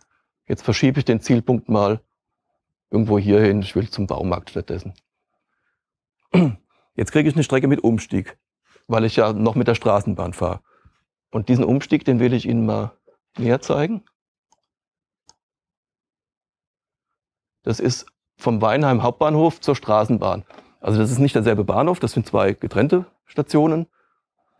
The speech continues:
die eben durch so einen Übergang verbunden sind.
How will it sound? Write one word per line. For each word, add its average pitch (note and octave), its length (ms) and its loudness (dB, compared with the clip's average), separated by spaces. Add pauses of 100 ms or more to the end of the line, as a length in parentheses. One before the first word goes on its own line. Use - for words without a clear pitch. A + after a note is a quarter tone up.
(480)
die B2 120 4
eben C3+ 180 4
durch B2 120 2
so C3 80 2
einen A#2 80 2
Übergang B2 340 2
verbunden G#2+ 460 -2
sind. G2+ 240 -6